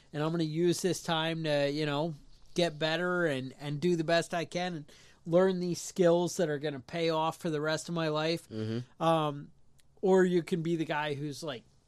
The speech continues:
Speaker 1: "You can't tell me what to do. This isn't right. I'm gonna do it my way.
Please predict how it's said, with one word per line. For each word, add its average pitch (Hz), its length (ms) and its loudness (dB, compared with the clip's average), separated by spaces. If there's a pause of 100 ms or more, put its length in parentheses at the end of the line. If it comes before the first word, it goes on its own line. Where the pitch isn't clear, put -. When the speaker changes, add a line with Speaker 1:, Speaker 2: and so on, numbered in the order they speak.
(540)
Speaker 1:
"You 226 320 4
can't 269 340 0
tell 240 220 4
me 202 180 0
what 196 260 2
to 196 100 -8
do. 208 360 8 (380)
This 285 240 2
isn't 202 280 4
right. 208 360 6
I'm 302 160 6
gonna 254 180 2
do 233 240 2
it 220 100 6
my 247 260 4
way. 196 320 4